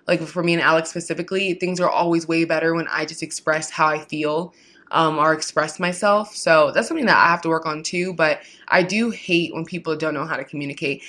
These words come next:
Even when the small things with, like, like, I'm the type of person, I ask, I'm the type of person, I communicate well. Like, I, if someone asks me, "Oh, how was your event?" or "How was that event that you're going to today?"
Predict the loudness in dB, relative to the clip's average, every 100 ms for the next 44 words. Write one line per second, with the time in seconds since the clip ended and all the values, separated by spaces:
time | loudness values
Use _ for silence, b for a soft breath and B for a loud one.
0 | B -2 2 2 0 -2 -4 0 2 0
1 | 0 0 2 0 -6 -10 -8 -6 2 4
2 | 4 0 _ _ _ _ _ _ b b
3 | 4 4 2 2 2 0 -2 0 0 -2
4 | -4 -2 0 2 2 4 2 0 -10 -20
5 | _ _ _ -20 b -2 2 4 4 2
6 | -2 -2 -4 0 0 0 -2 -4 -4 -6
7 | -2 0 0 2 2 4 2 -2 b b
8 | b b -8 0 2 2 0 0 2 0
9 | 0 -4 0 0 0 -2 -8 _ _ _
10 | _ 2 2 4 4 4 2 2 2 2
11 | 0 0 0 0 -2 -2 2 2 2 0
12 | 0 0 -2 -2 -2 -2 -4 -4 -6 -6
13 | -2 -2 -2